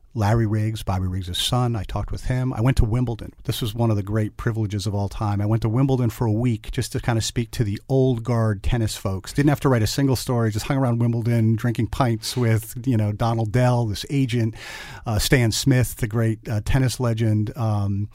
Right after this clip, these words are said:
Chrissy Everett. Uh, and, uh, and what was amazing is that very quickly in the reporting, we kept hearing from people saying, "Oh yeah, there was always this,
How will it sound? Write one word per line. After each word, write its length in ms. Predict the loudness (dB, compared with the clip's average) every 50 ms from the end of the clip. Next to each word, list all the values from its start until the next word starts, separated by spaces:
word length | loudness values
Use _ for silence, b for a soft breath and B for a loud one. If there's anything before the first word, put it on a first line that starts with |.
| -14 -8
Chrissy 320 | -4 -2 -2 0 2 2 2
Everett. 420 | 2 2 2 2 2 2 0 -4 -8 -8
Uh, 300 | -6 -4 -2 -2 -2 -4 -6 B B B B B B B B B -6
and, 580 | -4 0 2 2 2 4 4 2 2 0 -2 -4 -8
uh, 280 | -6 -4 -4 -4 -4 -6 -6 -4
and 280 | 0 0 0 0 0 -4 _ _ _ -18 -10
what 240 | -2 -2 0 0 2
was 160 | 2 2 4
amazing 760 | 4 4 4 4 4 6 4 4 4 2 0 0 0 0 0
is 260 | -2 -2 -4 -4 -4
that 240 | -4 -4 -4 -4 -6 -8 -16 -16 -10
very 440 | -8 -6 0 0 2 2 4 2 0
quickly 540 | 0 -2 -2 0 0 -2 -2 -2 -2 0 0
in 80 | 0 0
the 80 | 0
reporting, 600 | 0 0 -2 -2 -2 0 0 0 0 0 -2 -2
we 100 | -2 -4
kept 260 | -4 -2 -4 -4 -4
hearing 480 | -4 -8 -6 -4 -4 -4 -2 -2 -2 -4
from 480 | -4 -4 -4 -2 0 0 0 0 0 0
people 340 | 0 -2 0 -2 -2 -4
saying, 420 | -4 -4 -4 -4 -2 -2 -2 -4 -6 b b b b b b b b b b b b b b 2
"Oh 100 | 4 4
yeah, 240 | 4 4 2 0 0
there 100 | -2 -2
was 160 | -2 -2 -2
always 300 | -2 0 0 0 0 0
this, 340 | -2 -2 -2 -4 -6 -8 -12